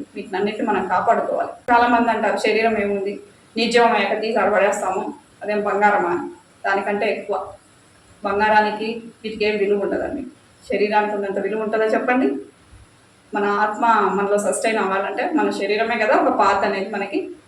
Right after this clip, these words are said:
So అది మనం హెల్దీగా పెట్టుకోలేకపోతే ఆత్మ ఎలా ప్రశాంతంగా ఉంటుంది చెప్పండి? So హెల్దీ బాడీ మెయింటైన్ చేయండి. ఈ వెయిట్ లాస్ అనేది కూడా అంతే అండి, చాలా స్లో ప్రాసెస్.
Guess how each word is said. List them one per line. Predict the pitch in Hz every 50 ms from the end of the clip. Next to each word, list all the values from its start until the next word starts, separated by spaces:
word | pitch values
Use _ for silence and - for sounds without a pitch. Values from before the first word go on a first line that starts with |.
| - - - - -
So | 208 208
అది | - - 233 240 240 240 240 240 247 - - - - - - -
మనం | 247 247 254 269
హెల్దీగా | 240 - 262 262 269 262 269
పెట్టుకోలేకపోతే | 247 - 269 254 247 254 254 240 220 208 - 214 190 208 220 262
ఆత్మ | 254 214 226 233 - 254
ఎలా | 240 233 226 233 233 226
ప్రశాంతంగా | 233 247 233 - 247 233 233 233 226 233 220
ఉంటుంది | 214 214 220 220 -
చెప్పండి? | 220 208 214 226 226 226 - 330 339 - - - - - - - _ -
So | - 254 247 220
హెల్దీ | 208 202 214
బాడీ | 220 226 220 220 214
మెయింటైన్ | 214 208 202 208 214 202 196
చేయండి. | 190 180 175 - - - - - _ _ _ _ _ _ _ _ _ - - _ _ -
ఈ | 226 233 208
వెయిట్ | 214 208 - -
లాస్ | 254 254 254 254
అనేది | 262 254 247 247
కూడా | 254 247
అంతే | 226 202 202 202 214
అండి, | 196 185 180 175 165 - - - - - _ - 196
చాలా | 185 185 196 208
స్లో | 202 202 196 202 208
ప్రాసెస్. | 208 208 214 190 185 185 208 208 208